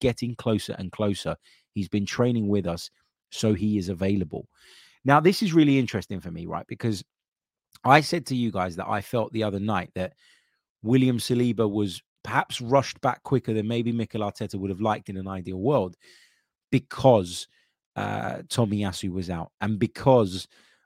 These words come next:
of the fact that that would mean him having to essentially tuck Ben White in and turning to Cedric. It was that or play Rob Holding. And I think Mikel Arteta has made it pretty clear that Rob Holding is not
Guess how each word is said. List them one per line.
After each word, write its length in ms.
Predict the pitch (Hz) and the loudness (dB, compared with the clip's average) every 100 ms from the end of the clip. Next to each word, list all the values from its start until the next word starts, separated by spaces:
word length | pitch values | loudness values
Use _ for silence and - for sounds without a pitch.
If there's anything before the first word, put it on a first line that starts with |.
| - | -6
of 120 | 110 | -2
the 100 | 95 | -2
fact 240 | - 107 104 | 0 0 0
that 120 | 95 | -2
that 160 | 104 | -2
would 140 | 110 98 | 0 -2
mean 340 | 101 117 110 | 0 2 2
him 200 | 98 101 | 0 -4
having 380 | 90 107 104 98 | 0 0 0 -4
to 160 | - 98 | -6 -6
essentially 560 | 90 117 110 101 95 | -4 -4 -4 -6 -8
tuck 280 | 92 151 127 | 0 0 0
Ben 200 | 117 101 | -4 -2
White 240 | 95 92 - | -2 -4 -4
in 280 | 101 95 87 _ _ _ _ 107 | -4 -4 -8 _ _ _ _ -6
and 120 | 101 | -2
turning 320 | 113 101 98 | 0 0 0
to 120 | - | -4
Cedric. 500 | - 104 - 85 - - | -2 -2 -2 -6 -8 -6
It 80 | 104 | -4
was 180 | 107 190 | -2 4
that 200 | 127 127 | 4 4
or 120 | 113 | 2
play 220 | - 113 | 4 4
Rob 220 | 98 101 | 4 2
Holding. 400 | 107 98 87 76 - _ _ _ _ - | 4 2 2 -4 -10 _ _ _ _ -2
And 80 | 113 | 4
I 40 | |
think 140 | 139 170 | 6 6
Mikel 320 | 147 - 127 | 2 4 6
Arteta 540 | 120 - 117 - 113 - _ _ _ _ - | 6 6 2 4 2 0 _ _ _ _ -8
has 100 | 101 | 0
made 180 | 120 | 0
it 160 | 120 - | 0 -6
pretty 440 | - 151 123 117 | -6 -4 -2 -4
clear 360 | 107 131 127 98 | -4 0 2 0
that 200 | 90 92 _ _ _ _ _ _ _ _ - - | -4 -10 _ _ _ _ _ _ _ _ -18 0
Rob 180 | 110 92 | 0 2
Holding 360 | 104 101 95 | -2 -2 -4
is 160 | 92 87 | -6 -6
not 160 | 95 | -8